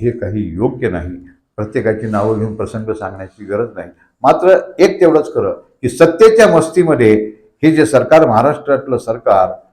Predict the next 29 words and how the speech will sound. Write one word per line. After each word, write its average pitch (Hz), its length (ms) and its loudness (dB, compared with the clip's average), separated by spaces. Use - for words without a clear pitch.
आणि 117 220 -2
त्या 117 200 4
सरकाराचे 135 1080 2
आमदार, 113 520 4
विशेष 110 360 0
करून 147 260 0
भाजपचे 160 540 -2
आमदार 104 420 2
ज्या 110 100 4
पद्धतीनं 160 640 0
वागतायत, 110 500 2
हे 139 80 -2
देखील 135 560 -6
तितकंच - 480 -8
चुकीचं 180 380 0
आहे. 156 380 2
अंबादास 156 440 6
दानवेंनी 170 500 4
जे 170 140 2
सांगितलं 135 520 -2
की - 380 -8
मी 135 240 0
जे 185 200 6
काही 180 140 8
वक्तव्य 151 440 2
केलं 147 260 2
ते 165 240 -2
त्या 160 120 4
विधान, 123 420 2